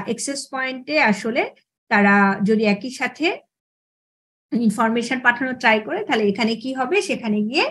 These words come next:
ওই তোমার কলিশনটা হবে, তাই না? এটাই হিডেন নোড, উম, যে প্রবলেমটা। তো সেই ক্ষেত্রে এখানে যেটা বলছে যে হিডেন নোডের ক্ষেত্রে আসলে ব্যাপারটা কি হবে তাহলে, তাহলে দেখো যে এখানে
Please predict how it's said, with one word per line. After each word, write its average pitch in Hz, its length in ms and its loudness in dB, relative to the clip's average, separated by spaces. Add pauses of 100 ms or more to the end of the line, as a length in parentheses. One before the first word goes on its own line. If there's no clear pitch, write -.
(520)
ওই 190 120 6 (640)
তোমার 254 200 4 (120)
কলিশনটা 214 520 2 (220)
হবে, 196 220 4 (300)
তাই 320 180 4
না? - 40 0 (140)
এটাই 311 280 4
হিডেন 226 320 4
নোড, 196 140 6 (240)
উম, 196 200 6
যে 208 80 8 (120)
প্রবলেমটা। 185 520 4 (480)
তো 247 60 4 (260)
সেই 381 220 8
ক্ষেত্রে 403 380 4 (280)
এখানে 294 320 -2
যেটা 254 180 -6 (100)
বলছে 190 300 -2 (140)
যে 247 80 2 (100)
হিডেন 269 320 2
নোডের 294 300 -2
ক্ষেত্রে 277 240 -2 (100)
আসলে 254 220 -2 (100)
ব্যাপারটা 214 400 0 (160)
কি 311 100 10 (100)
হবে 190 180 6 (120)
তাহলে, 190 260 0 (560)
তাহলে 269 240 8 (120)
দেখো 190 260 2 (180)
যে 214 120 6 (720)
এখানে 262 220 0